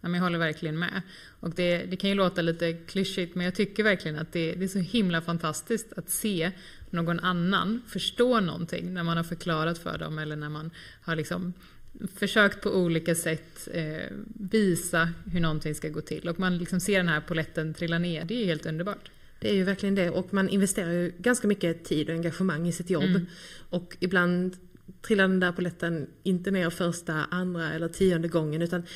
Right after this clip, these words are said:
Speaker 2: det kan ju till och med ta flera år.
Speaker 1: Ja.
Speaker 2: Och att följa de här studenternas utveckling, det är, det är kliché som du säger, men det är
Speaker 1: Mm.
Speaker 2: helt fantastiskt.
Speaker 1: Ja.
Speaker 2: Nu har vi ju båda jobbat som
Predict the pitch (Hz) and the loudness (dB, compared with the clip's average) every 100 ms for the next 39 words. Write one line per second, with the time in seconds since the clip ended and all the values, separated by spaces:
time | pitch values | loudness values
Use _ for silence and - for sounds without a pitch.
0 | - - 190 185 185 226 208 190 185 165 | -12 -4 2 2 4 4 4 2 0 0
1 | 165 160 - - - 190 170 - 226 165 | 0 -4 -14 -16 -2 0 2 0 2 2
2 | 143 170 185 - - 190 175 180 - 190 | 0 -2 -6 -8 -2 2 2 2 2 4
3 | 185 185 190 180 - 175 151 156 - - | 4 4 2 2 0 0 0 -2 -2 -2
4 | 151 151 151 160 151 151 - - - - | -2 -2 -2 0 -2 -4 -6 -20 -20 -20
5 | - 208 196 214 202 180 170 175 160 165 | 0 2 6 4 6 4 4 2 2 2
6 | 147 160 180 165 160 151 165 147 127 - | 0 0 2 2 2 -2 -6 -8 -10 -10
7 | - 175 165 - - - - - 220 233 | -6 -4 -6 -12 -20 -20 -20 -4 0 2
8 | 226 196 185 170 156 180 196 185 185 208 | 4 4 4 4 0 -2 0 4 4 4
9 | 185 202 - 208 202 196 | 2 -2 0 0 2 0